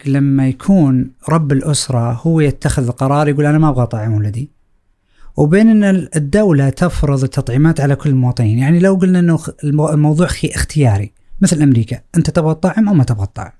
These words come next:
بينما في دول ثانية بدون ذكر أسماء تقول: "لا،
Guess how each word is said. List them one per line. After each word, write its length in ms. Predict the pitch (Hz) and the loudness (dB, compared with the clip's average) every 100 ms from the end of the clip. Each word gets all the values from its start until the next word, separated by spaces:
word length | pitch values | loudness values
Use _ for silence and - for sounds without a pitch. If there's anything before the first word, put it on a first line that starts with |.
| _ _ _ _ _ - - - | _ _ _ _ _ -20 -12 -2
بينما 240 | 165 202 | 2 2
في 140 | 196 214 | 2 2
دول 200 | 202 151 | 2 2
ثانية 380 | 135 117 160 - - | 0 0 -2 -8 -4
بدون 160 | 139 | -2
ذكر 260 | 131 - 123 | -2 -2 -4
أسماء 340 | 110 131 185 190 - - | -4 -2 -2 -4 -14 -8
تقول: 220 | 139 147 | -2 0
"لا، 180 | 131 | -2